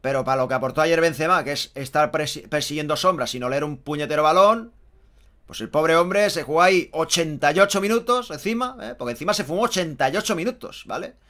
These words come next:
Viniendo tocado. Pa no leer ni un balón, pa estar corriendo de arriba abajo como María Carajo, perdido. Pss. Es que es alucinante, ¿no?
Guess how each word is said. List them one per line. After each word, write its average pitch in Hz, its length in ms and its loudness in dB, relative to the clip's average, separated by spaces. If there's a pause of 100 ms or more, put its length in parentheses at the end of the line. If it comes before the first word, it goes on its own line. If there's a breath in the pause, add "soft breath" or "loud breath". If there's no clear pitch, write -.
(280)
Viniendo 175 460 -2
tocado. 214 520 4 (1500)
Pa 147 160 4
no 202 140 6
leer 220 180 2
ni 214 80 -2
un 214 80 -4
balón, 147 320 4
pa 143 120 -4
estar 202 180 0
corriendo 208 280 2
de 202 40 8
arriba 202 160 6
abajo 226 400 6
como 190 160 -2
María 175 260 4
Carajo, 185 360 2
perdido. 151 500 -2 (1600)
Pss. - 300 -4 (1000)
Es 131 100 -10
que 135 100 -10
es 131 80 -8
alucinante, 123 560 -8
¿no? 104 180 -16